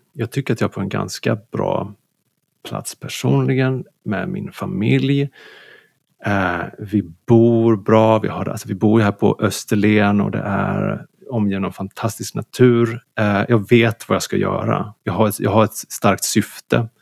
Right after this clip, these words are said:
Så mycket av den stressen jag upplever idag är ju i det faktiskt praktiska, att känna att jag inte räcker till. Och nu när jag säger det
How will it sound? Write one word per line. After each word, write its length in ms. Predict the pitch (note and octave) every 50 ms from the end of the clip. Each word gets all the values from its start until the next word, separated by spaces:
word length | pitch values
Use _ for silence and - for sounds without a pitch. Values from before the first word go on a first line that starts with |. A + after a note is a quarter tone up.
| _ - - - - _ - - - _ _ _ _ _ _ _ _ _ _ _ _ _ _ _ _ _ _ _
Så 180 | - - C3
mycket 540 | B2 B2 B2 C3 B2 - - _ _ - D3
av 80 | C#3+ C3+
den 100 | A2 G#2+
stressen 380 | - - A2+ - - - A2+
jag 60 | G#2 G2
upplever 360 | - _ - G#2+ G2+ F#2+ G2
idag 220 | - G#2 G#2+ A2 -
är 240 | G#2 G2 G2+ G2+ G#2+
ju 180 | G#2+ A2 A2
i 160 | G2 G2+ G2 F#2
det 120 | - G2
faktiskt 840 | - - - - G2+ - - - - _ - - - - - - _
praktiska, 840 | - - B2 A#2+ - - - - _ - - - - - - A2+ G#2
att 100 | G2+ -
känna 300 | - - G2+ F#2+ F#2 F#2
att 140 | F#2+ - -
jag 100 | G2+ G2
inte 140 | G2 - G2
räcker 280 | - - - - - G#2+
till. 340 | - - C#3 - - - - - _ _ _ _ _ _ _ _ _ _ _ _ _ _ _ _ _ _ _ _ _ _ _ _ _
Och 240 | B2 B2+ A#2+ - -
nu 60 | G#2
när 100 | G2+ G2
jag 80 | F#2
säger 360 | - - - D3+ F3+ F3+ - -
det 240 | - - G#2+ G#2